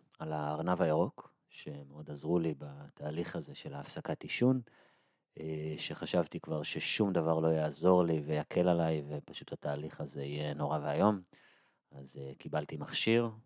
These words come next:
מכשיר לא יקר, מכשיר של עדים חמים, מכשיר שדווקא יותר דומה לעישון, עלה לי בסביבות ארבע מאות שקלים.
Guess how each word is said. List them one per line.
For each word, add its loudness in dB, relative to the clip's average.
מכשיר -2
לא 8
יקר, 4
מכשיר -4
של 0
עדים -4
חמים, -2
מכשיר -10
שדווקא -8
יותר -2
דומה 0
לעישון, 0
עלה -6
לי -10
בסביבות -16
ארבע -10
מאות -12
שקלים. -4